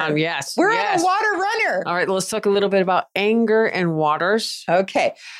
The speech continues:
Speaker 2: So while waters typically don't have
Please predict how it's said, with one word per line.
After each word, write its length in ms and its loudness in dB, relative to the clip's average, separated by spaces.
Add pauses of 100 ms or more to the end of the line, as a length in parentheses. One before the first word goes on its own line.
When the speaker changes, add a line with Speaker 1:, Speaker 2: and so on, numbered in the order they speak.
(260)
Speaker 2:
So 240 2
while 360 2
waters 640 0
typically 480 -2
don't 460 0 (160)
have 460 -4